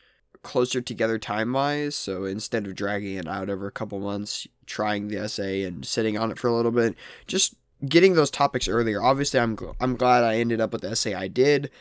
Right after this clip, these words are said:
Uh, so I don't know if it would have came otherwise if I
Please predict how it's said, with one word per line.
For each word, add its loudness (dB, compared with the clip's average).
Uh, -6
so 0
I 6
don't 4
know 4
if 0
it 4
would 2
have -4
came -2
otherwise -2
if -6
I -8